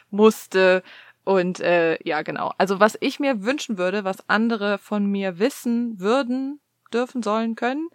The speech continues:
ist, ähm, dass ich hochsensibel bin. Ich habe das tatsächlich so auch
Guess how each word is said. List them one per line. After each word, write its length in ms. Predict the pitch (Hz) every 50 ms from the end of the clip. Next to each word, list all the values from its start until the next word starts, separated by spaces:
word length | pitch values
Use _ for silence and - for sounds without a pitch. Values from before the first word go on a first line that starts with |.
| _ - - - - - - - _ -
ist, 300 | 202 240 233 - - -
ähm, 400 | - 214 214 202 214 214 208 208 _ _ _ _ _ _ _ _ _ _ _ _ _ _ _ _ _ _ _ _ _ -
dass 260 | 202 202 214 - -
ich 300 | 226 233 220 - - - -
hochsensibel 720 | 190 294 415 539 - - 220 196 196 202 190 160 170 170
bin. 260 | 156 160 156 160 165 - _ _ _ _ _ _ _ _ _ _ _ _ _ _ _ _ _ - - _ _ -
Ich 140 | - -
habe 200 | 233 247 277 302
das 160 | 269 277 - -
tatsächlich 560 | 269 233 202 247 254 254 - 254 254 214 196
so 280 | 202 240 262 294 294 -
auch 280 | - - 202 233 -